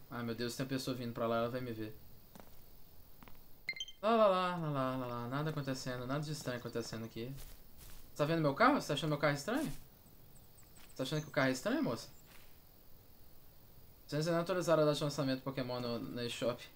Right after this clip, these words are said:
Moça, tem como você sair daqui, fazendo favor? Tem como você sair disso aqui, fazendo favor? Tá, vou ter que tirar o carro aqui por até você.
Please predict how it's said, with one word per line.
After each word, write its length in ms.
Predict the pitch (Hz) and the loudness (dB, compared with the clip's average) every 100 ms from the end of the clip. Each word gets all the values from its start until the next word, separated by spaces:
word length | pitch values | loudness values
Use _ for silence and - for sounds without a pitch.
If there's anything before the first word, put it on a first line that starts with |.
| - - - - - - - - - - - - - | -20 -20 -18 -18 -18 -18 -20 -20 -18 -18 -18 -18 -6
Moça, 180 | 180 190 | 0 0
tem 80 | 208 | 0
como 160 | 254 262 | 0 0
você 80 | |
sair 220 | - 202 156 | 4 6 6
daqui, 180 | 147 | 2
fazendo 180 | 135 131 | -2 -4
favor? 400 | 135 135 196 131 - - - - - - - - - - - - - - - | -2 -2 0 -4 -6 -16 -16 -16 -16 -18 -16 -16 -16 -16 -16 -14 -16 -16 -8
Tem 80 | 147 | -4
como 140 | 175 | -2
você 80 | 160 | -2
sair 180 | - 135 | 0 0
disso 140 | 127 | 0
aqui, 100 | 127 | -6
fazendo 160 | 120 113 | -6 -4
favor? 380 | 117 127 135 117 - - - - - - - | -2 -2 -2 -6 -14 -18 -18 -20 -20 -20 -4
Tá, 140 | 139 131 | 2 2
vou 100 | 135 | 0
ter 80 | |
que 60 | 139 | 0
tirar 140 | 147 | 4
o 60 | 143 | 4
carro 180 | 147 139 | 6 4
aqui 180 | 135 139 | 2 0
por 120 | 139 | 0
até 140 | 131 | 0
você. 340 | 139 143 135 | 0 0 -2